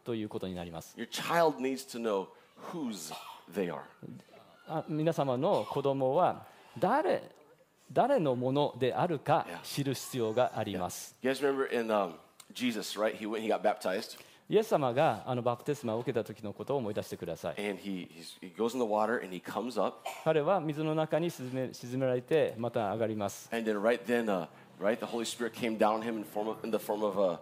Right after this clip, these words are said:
Speaker 2: what looked like a dove.
Speaker 1: で、あの、鳩のような形で聖霊様がお-、あの、降りてきました。
Speaker 2: And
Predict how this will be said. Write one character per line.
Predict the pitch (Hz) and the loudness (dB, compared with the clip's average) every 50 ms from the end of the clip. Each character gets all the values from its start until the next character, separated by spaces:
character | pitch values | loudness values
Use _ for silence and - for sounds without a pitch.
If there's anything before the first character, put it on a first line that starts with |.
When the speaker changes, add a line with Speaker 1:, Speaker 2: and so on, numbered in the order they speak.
| - - - | -8 -8 -8
Speaker 2:
what | 101 107 | -6 -6
looked | 110 - | -2 -2
like | 117 113 123 | -2 -2 -2
a | 117 | -2
dove. | 101 104 95 87 101 127 - - 143 | 0 0 0 0 0 -4 -6 -6 -2
Speaker 1:
で、 | 156 170 165 143 113 78 | 2 4 4 4 4 2
あ | 101 139 147 | 2 2 2
の、 | 147 143 | 2 0
鳩 | 165 165 170 156 | 0 0 2 0
の | 143 131 | 0 0
よ | 120 117 | 0 2
う | 117 | 0
な | 117 117 | 0 2
形 | - 123 - 131 120 - - 135 | 2 2 2 2 -2 -2 -2 0
で | 143 139 113 | 0 0 0
聖 | - - 143 151 | 0 0 2 2
霊 | 151 151 | 2 2
様 | 151 156 139 139 131 | 0 0 0 0 2
が | 131 123 113 92 | 4 2 2 2
お-、 | 113 110 - - - - - | -2 -6 -10 -12 -18 -12 -6
あ | 120 117 | -4 -4
の、 | 113 104 98 95 67 73 | -2 -2 -4 -4 -4 -4
降 | 107 117 | -4 -4
り | 117 104 | -4 -4
て | 95 90 | -4 -6
き | - - | -6 -6
ま | 85 80 | -8 -8
し | - - | -8 -10
た。 | 76 76 - - - | -10 -12 -12 -10 -6
Speaker 2:
And | 101 104 107 107 107 101 104 | -2 0 0 0 0 -2 -4